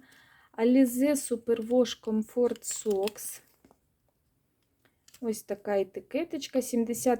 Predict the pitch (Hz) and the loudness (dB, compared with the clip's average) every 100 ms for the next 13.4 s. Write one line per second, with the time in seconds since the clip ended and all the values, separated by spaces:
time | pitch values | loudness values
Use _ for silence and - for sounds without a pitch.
0 | - 233 226 214 214 214 - 226 214 - | 0 2 2 0 -10 -10 -4 0 0 -2
1 | - 208 202 269 330 302 294 285 277 233 | -8 -8 0 2 2 0 -2 -2 -4 -4
2 | 220 220 196 220 254 254 220 _ 233 247 | 0 0 0 2 2 0 -8 _ 0 0
3 | 269 226 214 - 233 240 _ 214 _ - | -2 -4 -6 0 -2 -2 _ -12 _ 0
4 | 233 233 226 226 220 196 185 - 208 240 | 2 6 4 6 4 2 -6 -4 4 6
5 | 233 202 202 - 254 294 277 254 240 - | 6 4 0 0 2 4 4 2 -2 -2
6 | 220 214 220 - 220 - - - 240 285 | 0 0 -4 -4 -4 -4 -14 -8 -2 4
7 | 262 214 226 247 240 - - 190 185 185 | 4 6 4 2 0 -14 -12 -12 -12 -14
8 | _ _ _ _ - _ _ _ _ _ | _ _ _ _ -20 _ _ _ _ _
9 | _ 226 214 214 208 254 254 294 320 277 | _ 2 4 4 4 0 2 4 8 10
10 | 262 285 247 226 226 247 240 - 220 214 | 12 10 8 6 4 4 4 0 -10 -2
11 | 269 285 262 - - - 226 220 214 214 | -2 0 -2 -4 -10 0 4 8 6 4
12 | - 220 202 240 - 226 190 202 214 226 | -2 -2 0 -2 0 -2 -2 -4 -2 -2
13 | 196 202 254 | 0 2 2